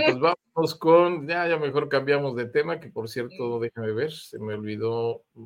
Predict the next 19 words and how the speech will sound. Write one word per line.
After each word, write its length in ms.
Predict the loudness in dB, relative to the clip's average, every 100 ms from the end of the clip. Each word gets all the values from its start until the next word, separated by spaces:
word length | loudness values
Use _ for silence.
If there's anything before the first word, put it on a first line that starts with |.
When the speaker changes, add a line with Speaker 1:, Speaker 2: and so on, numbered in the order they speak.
| -20 -12
Speaker 1:
bajar 480 | -12 -12 -6 -6 -4
un 260 | -6 -8
video, 720 | -6 -4 2 4 4 -2 -6 -12 -14 -12
y 60 | -8
ahorita 260 | -8 -8 -10
lo 120 | -10
mando 300 | -14 -14 -12
para 180 | -10 -8
acá. 680 | 0 2 4 4 2 -2 -4 _ _ _ _ _ _ _
Ya 200 | -12 -8
está 240 | -8 -6 -8
acá, 380 | 0 2 4 4
ahora 340 | 2 4 2
lo 220 | 0 -4
subo 500 | -8 -6 -6 -2 -2
allá, 580 | -2 0 4 4 4 2 -2 -6 _ _
lo 260 | -8 -8
subimos 720 | -8 -16 -10 -6 -4 -4 -6 -6
allá. 400 | -2 0 0